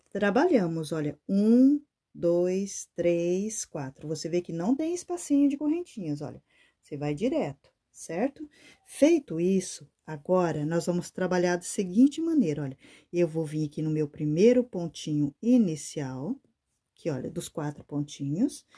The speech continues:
e no primeiro eu trabalho dois pontos altos. Um, volto no mesmo, dois. Agora eu trabalho dois pontinhos, ponto sobre ponto. Um, vou no próximo,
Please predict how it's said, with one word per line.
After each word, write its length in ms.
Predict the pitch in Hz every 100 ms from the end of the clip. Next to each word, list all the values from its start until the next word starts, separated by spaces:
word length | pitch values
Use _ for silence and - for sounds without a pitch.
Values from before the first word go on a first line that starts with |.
| - - -
e 160 | 214
no 160 | 214 370
primeiro 640 | - 226 180 214 220 156 -
eu 160 | 190 208
trabalho 540 | 220 208 185 190 190
dois 580 | 170 165 240 269 285 -
pontos 540 | - 214 220 233 196
altos. 400 | 147 - - -
Um, 500 | 170 165 165 185 339 - _ _ _ _
volto 500 | 151 160 151 143 -
no 100 | 151
mesmo, 680 | 147 160 208 247 277 339 - _ _ _ _ _ _ _ _ - _ _ -
dois. 640 | 180 208 143 - - - - _ _ _ _ _
Agora 300 | 165 180 233
eu 80 | 240
trabalho 380 | 233 214 214 208
dois 340 | 226 294 370
pontinhos, 640 | - 349 339 180 147 147 - _
ponto 300 | 233 247 330
sobre 300 | - 320 349
ponto. 440 | 349 - 135 139 156
Um, 460 | 165 170 196 269 - _ _ _ _ _ _ _ _
vou 160 | 170 170
no 120 | 160
próximo, 720 | 185 185 202 262 - 302